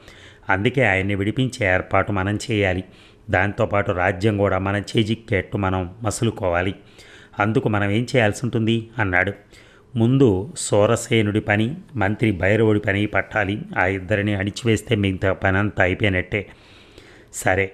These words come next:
అయితే నేను ఆ మంత్రి గారి పని పడతాను. మీరు సూరసేనుడి సంగతి ఏమిటో కనుక్కోండి. మంత్రవాది కాసేపు మాట్లాడలేదు. ఏదో ఆలోచిస్తూ మౌనంగా ఉండిపోయాడు. చివరికి ఇలా అన్నాడు, అలాగే చేద్దాం.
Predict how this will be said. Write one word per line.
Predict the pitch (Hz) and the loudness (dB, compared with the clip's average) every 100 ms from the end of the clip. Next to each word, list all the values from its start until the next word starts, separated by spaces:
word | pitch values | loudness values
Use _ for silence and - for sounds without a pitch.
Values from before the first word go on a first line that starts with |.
| - | -2
అయితే | 104 113 123 | 0 2 2
నేను | 104 98 | 2 2
ఆ | |
మంత్రి | 95 101 120 113 | 0 0 0 2
గారి | 98 | 0
పని | 104 101 | 0 0
పడతాను. | 101 98 104 110 | 0 0 0 0
మీరు | 120 107 | 0 0
సూరసేనుడి | 107 - 113 113 - 101 95 | -2 -2 0 0 0 0 0
సంగతి | 110 104 104 | 0 0 2
ఏమిటో | 104 101 | 0 0
కనుక్కోండి. | 98 104 101 110 95 101 - - - - - - 107 | 0 -2 0 0 0 -4 -10 -20 -20 -20 -20 -12 -2
మంత్రవాది | 98 95 107 98 95 104 104 - | -2 2 4 4 4 2 -2 0
కాసేపు | 92 - 104 - 104 90 | 0 0 -4 -4 -8 -10
మాట్లాడలేదు. | 156 95 92 - 92 90 95 104 - 143 | -4 -2 -2 0 -2 0 -4 -4 -10 -2
ఏదో | 104 98 | 2 4
ఆలోచిస్తూ | 90 107 110 - - 120 | 4 2 -2 -8 -2 -2
మౌనంగా | 101 90 101 101 95 | 0 0 0 0 2
ఉండిపోయాడు. | 98 95 101 104 90 107 | 0 0 0 0 0 -4
చివరికి | - - - 110 98 101 - | -8 -20 -8 -2 -2 -2 -2
ఇలా | 92 | 0
అన్నాడు, | 87 90 92 90 - - - - - - - - - - - _ _ - | 2 2 2 0 -8 -20 -20 -20 -20 -20 -20 -20 -20 -20 -20 _ _ 0
అలాగే | 113 120 135 - 98 | 2 4 2 0 -4
చేద్దాం. | 82 87 - | -4 -6 -8